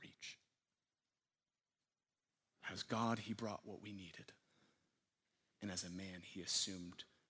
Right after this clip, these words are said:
the people with the need. And notice how the story ends. I love reading your Bible. You should read your Bible, 'cause notice this.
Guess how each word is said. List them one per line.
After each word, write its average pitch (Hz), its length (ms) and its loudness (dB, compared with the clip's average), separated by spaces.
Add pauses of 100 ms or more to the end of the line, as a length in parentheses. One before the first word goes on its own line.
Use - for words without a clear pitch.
the - 80 -12
people - 420 -8 (120)
with 90 140 -12
the 85 100 -6
need. 87 300 -8 (1000)
And 110 80 6
notice 143 180 12
how 139 100 12
the 120 80 10
story 113 400 8
ends. 101 360 2 (180)
I 107 60 0
love 120 280 4
reading 107 220 0
your 95 80 -4
Bible. 90 340 -6
You 117 80 -4
should 113 220 -2
read 117 140 0
your 104 60 -2
Bible, 90 280 -4 (220)
'cause 113 120 0
notice 117 280 6
this. - 280 -2